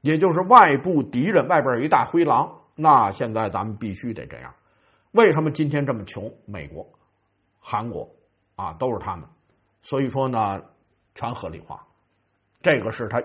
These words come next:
一直从他爷爷那儿就是一个常规的叙事，到他这儿当然他搞了一个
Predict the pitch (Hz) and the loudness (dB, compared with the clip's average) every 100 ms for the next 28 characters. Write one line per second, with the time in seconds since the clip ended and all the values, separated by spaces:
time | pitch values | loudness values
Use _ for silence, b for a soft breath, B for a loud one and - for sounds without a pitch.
0 | - 214 131 - 123 - 160 175 135 113 | -4 -2 -2 -2 -4 -4 0 0 2 2
1 | 160 170 113 - - 117 92 90 98 98 | 4 2 -2 -6 -8 -6 -6 -10 -12 -12
2 | - 104 127 120 98 - 71 - 60 b | -14 -10 -8 -8 -10 -12 -16 -16 -20 b
3 | b b - 131 123 143 131 113 127 127 | b b 0 2 4 2 4 2 0 0
4 | 120 110 82 87 82 95 95 | -4 -6 -8 -8 -12 -12 -12